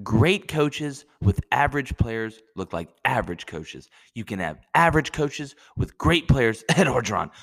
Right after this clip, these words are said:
look like geniuses. It's about personnel. Kirby Smart and Georgia's done an unbelievable job of building depth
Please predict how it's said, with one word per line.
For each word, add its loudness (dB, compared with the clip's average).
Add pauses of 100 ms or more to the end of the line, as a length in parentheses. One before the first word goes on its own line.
(160)
look 0
like -2
geniuses. 0 (1800)
It's -14
about -6
personnel. -4 (480)
Kirby 0
Smart -4
and -8
Georgia's -2
done -2
an 0
unbelievable 0
job 2
of -8
building 2
depth 0